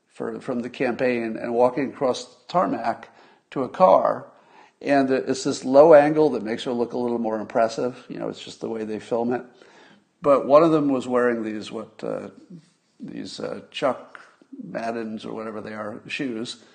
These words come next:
And everybody got all excited. "Oh, she's running for vice president and she wears cool footwear. Whoa." And then she repeated it.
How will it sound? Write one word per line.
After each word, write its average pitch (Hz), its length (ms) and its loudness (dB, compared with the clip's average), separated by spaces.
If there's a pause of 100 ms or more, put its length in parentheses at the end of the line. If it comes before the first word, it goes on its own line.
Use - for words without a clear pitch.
(240)
And - 80 -6
everybody 123 360 2
got 123 160 2
all 120 160 4
excited. 117 420 0
"Oh, 117 640 2
she's - 360 -8
running 101 260 -2
for 180 360 -6 (400)
vice 160 300 2
president 170 720 2
and 156 260 0
she 170 160 -6
wears 156 540 0
cool 170 560 -2
footwear. 156 800 0
Whoa." - 960 2 (580)
And 139 160 0
then 151 180 8
she 151 180 -6
repeated 139 560 -2
it. - 180 -16